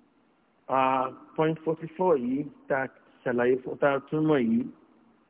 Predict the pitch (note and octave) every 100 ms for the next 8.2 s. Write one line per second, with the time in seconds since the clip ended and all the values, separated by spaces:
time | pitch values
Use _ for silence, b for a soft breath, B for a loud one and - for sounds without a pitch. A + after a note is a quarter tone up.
0 | - - A#2 B2 B2+ B2 C3+ B2+ B2 C#3+
1 | C#3+ C#3 A2+ - A2+ C3 C3+ A#2 G#2 A#2
2 | A#2 A#2 A2+ C3+ A2 A#2+ B2 B2 G2 G2
3 | - _ _ _ _ _ _ _ _ _
4 | _ _ A#2+ A#2+ A#2 A#2+ A#2 A2+ B2+ C3
5 | C3+ C3 A#2 B2 B2 B2 B2 - _ _
6 | _ _ _ _ _ _ _ A2+ A#2+ B2+
7 | B2+ C3 C#3+ C#3+ B2 B2+ A#2+ A#2+ C3+ C#3
8 | C#3